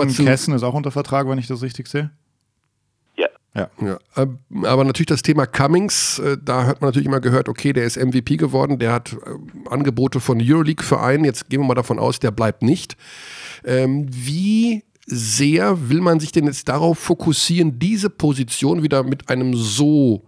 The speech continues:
Speaker 1: starken, dominanten Spieler besetzen? Oder wird eventuell, weil man den Kader verbreitern will, jetzt, ähm, sag ich mal, die Eins vielleicht nicht so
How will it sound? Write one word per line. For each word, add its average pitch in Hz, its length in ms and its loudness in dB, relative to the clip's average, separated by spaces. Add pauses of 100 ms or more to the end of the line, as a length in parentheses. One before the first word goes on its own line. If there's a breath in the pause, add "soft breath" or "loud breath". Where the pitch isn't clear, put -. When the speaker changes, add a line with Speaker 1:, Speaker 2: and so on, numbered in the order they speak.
(180)
Speaker 1:
starken, 165 840 0
dominanten 143 600 4
Spieler 208 360 0
besetzen? 180 600 0
Oder 196 380 4
wird 175 160 0
eventuell, 170 600 2
weil 139 100 0
man 135 100 2
den 127 140 2
Kader 147 280 2
verbreitern 139 640 0
will, 139 240 4 (420 loud breath)
jetzt, - 520 -2 (420 loud breath)
ähm, 123 400 0 (120)
sag 127 140 0
ich 127 40 0
mal, 127 140 2
die 117 200 -4
Eins 135 320 2
vielleicht 127 300 0
nicht 156 180 0
so 135 160 -2